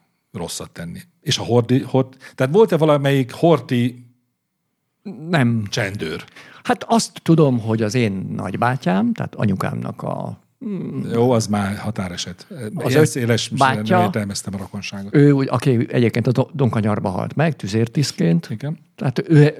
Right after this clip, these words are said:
Speaker 2: ő ennyit tett, hogy kint volt a Donkanyarba, és
Speaker 1: Hát az még, az még ne legyen már elég ahhoz, hogy megvessünk
Speaker 2: Öldött,
Speaker 1: valakit.
Speaker 2: tehát, hogy ő sem, tehát róla sem. Tehát
Speaker 1: Már mondjuk
Speaker 2: egyikükről.
Speaker 1: tiszt volt, de akkor sem. Akkor sem volt hibás.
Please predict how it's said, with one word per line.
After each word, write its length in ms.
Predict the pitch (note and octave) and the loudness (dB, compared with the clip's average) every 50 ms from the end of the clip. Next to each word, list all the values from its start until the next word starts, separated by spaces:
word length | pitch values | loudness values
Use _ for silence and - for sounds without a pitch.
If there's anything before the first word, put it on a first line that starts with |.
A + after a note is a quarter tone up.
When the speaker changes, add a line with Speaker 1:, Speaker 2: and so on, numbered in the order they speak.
| D#3+ D3 - - | -6 -8 -8 -8
Speaker 2:
ő 240 | - - - E3+ | -12 -6 0 2
ennyit 280 | D#3+ D3+ C3 A2 G#2+ - | 2 2 2 0 -2 0
tett, 220 | - D#3 D3 D3 | 0 0 0 0
hogy 140 | - D3+ B2 | -2 -8 -6
kint 200 | - B2+ G2+ E2+ | -4 -4 -4 0
volt 220 | - A2+ A2+ - - | 0 0 0 2 0
a 140 | A2+ G#2+ | 0 0
Donkanyarba, 640 | A2 A2 G#2 F#2+ - A2+ A2 A2 G#2+ G#2 G2+ G2+ G2+ | 0 -2 -2 -2 -2 -2 0 0 0 -2 -2 -2 -2
és 340 | G#2 G2+ F#2+ - - - - - - D#3 - | -2 -4 -4 -6 -8 -12 -14 -12 -8 -4 -4
Speaker 1:
Hát 140 | - G2 G2+ | -2 0 2
az 140 | C3 B2+ B2+ | 0 0 2
még, 220 | C#3 C#3 D3 D3 | 2 2 2 2
az 120 | D3 D3 | 2 2
még 140 | D3+ E3 D3+ | 2 2 2
ne 120 | C#3+ B2+ F#2 | 2 0 -2
legyen 240 | F2 F2 G2 G#2 | -4 -6 -4 -2
már 120 | G#2 G#2 G2 | -2 -2 0
elég 200 | G2+ G#2+ G#2+ G#2 | 0 0 0 0
ahhoz, 160 | G#2+ G#2+ G#2+ | 0 -2 0
hogy 120 | - G#2+ | -2 0
megvessünk 480 | G2+ G#2 G2+ G2 G#2 - - - G2+ - | 0 0 0 0 -2 -4 -4 -4 -2 2
Speaker 2:
Öldött, 160 | C3 B2 A#2+ | 2 2 4
Speaker 1:
valakit. 160 | - G#3 - | 4 2 2
Speaker 2:
tehát, 160 | - G#3 F3 - | 2 0 2 2
hogy 260 | F3 F3 E3 - - - - F#3 | 0 0 0 -2 -4 0 4 6
ő 60 | E3+ | 6
sem, 300 | C3+ - - A#2+ G#2+ G#2 | 6 4 2 0 0 0
tehát 320 | A2 - B2 A#2 - - - | 0 0 -2 -2 -2 -2 0
róla 300 | C#3 D#3+ D#3+ D3 B2 G2 | 2 4 6 4 4 2
sem. 300 | - - C3+ A#2+ A2 - | 0 -2 -2 -2 -2 -2
Tehát 340 | - C#3+ C#3+ - - - | -2 -2 -2 -4 -8 -6
Speaker 1:
Már 100 | - G#2 | 0 2
mondjuk 200 | - - D3+ D3+ | 2 4 6 6
Speaker 2:
egyikükről. 260 | D3+ D3+ C#3 C3+ G3+ A3 | 6 6 4 4 2 2
Speaker 1:
tiszt 120 | A#2 - | 2 0
volt, 400 | A#2+ G#2+ G2 A#2 C3+ - - - _ _ - _ _ _ - | -2 -2 -2 -2 -4 -6 -10 -20 _ _ -20 _ _ _ -8
de 100 | - A2 | -2 0
akkor 280 | B2+ B2 A#2+ - G2+ F#2 | 0 0 -2 -4 -8 -8
sem. 200 | - - F2 - _ _ _ _ _ _ _ | -8 -10 -14 -16 _ _ _ _ _ _ _
Akkor 320 | - G#2 - - - G2+ F2+ | -6 -6 -6 -6 -8 -8 -8
sem 300 | - - F2 F2 F2 F2+ - | -8 -8 -8 -10 -10 -12 -12
volt 200 | - G#2+ G2 - | -12 -12 -12 -12
hibás. 440 | F#2+ E2+ F2+ F#2+ - - - - | -14 -14 -14 -16 -18 -20 -20 -20